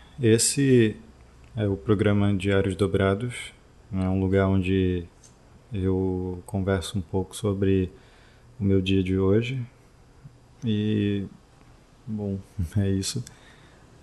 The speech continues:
É, eu acho que eu vou começar a explicar um pouquinho no início de cada programa do que se trata, porque, é, sei lá, eu acho que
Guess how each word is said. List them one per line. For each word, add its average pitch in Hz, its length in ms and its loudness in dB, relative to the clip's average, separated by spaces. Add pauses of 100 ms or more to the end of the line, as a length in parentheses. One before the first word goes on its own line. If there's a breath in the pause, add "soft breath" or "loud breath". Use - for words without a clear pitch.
É, 98 500 0 (240)
eu 104 220 2
acho 107 160 2
que - 60 -6
eu 117 60 -2
vou 107 100 2
começar 101 600 -2 (400)
a 95 320 -4
explicar 98 360 -4
um 95 60 0
pouquinho 95 680 -2 (240)
no 92 120 -4
início 92 200 -6
de 92 80 -8
cada 95 220 0
programa 92 400 0
do 92 100 2
que - 100 -8
se - 140 -6
trata, 95 340 0
porque, 92 520 -4 (1300 loud breath)
é, 95 540 2 (340)
sei - 160 -8
lá, 127 160 2
eu 120 140 2
acho 117 240 -2
que 107 320 -6